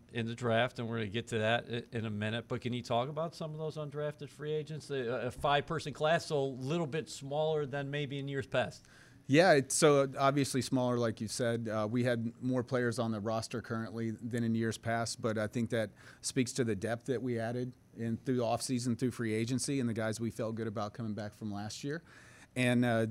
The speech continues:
Speaker 2: the new group coming in, there's a couple guys who stand out really are, are Zonovan Knight, running back from N C State,
Speaker 1: Yep.
Speaker 2: who led the country in kick returns, and it has been a, a physical, durable back for,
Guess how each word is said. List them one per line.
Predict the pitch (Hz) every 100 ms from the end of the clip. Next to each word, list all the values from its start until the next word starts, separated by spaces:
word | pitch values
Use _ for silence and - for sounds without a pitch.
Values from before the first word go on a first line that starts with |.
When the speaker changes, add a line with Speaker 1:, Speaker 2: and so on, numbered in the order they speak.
| 113 -
Speaker 2:
the | 123
new | 117 120 117 139
group | 135 143 131
coming | 151 135 123
in, | 147
there's | 127 120 123
a | 120
couple | 151 135 131
guys | 127 127
who | 127
stand | - 127 131
out | 127 123
really | 120 123 143
are, | 120 113 -
are | 117
Zonovan | 107 123 135 120
Knight, | 113 113 135 -
running | 113 120 123
back | 113 117 -
from | 113
N | 117
C | 117 113
State, | - 113 135 110
Speaker 1:
Yep. | 104 104 -
Speaker 2:
who | - 123 120
led | 120 120
the |
country | 123 135 120 135 120
in | 117
kick | 131 120
returns, | 127 156 151 170 - 120 - -
and | 117 110
it | 107 101
has | 104 107
been | 113 123
a, | 117 110 - - -
a | 110
physical, | - 139 123 120 135 131
durable | 110 127 131 123 123
back | 107 113 120 -
for, | 127 113 104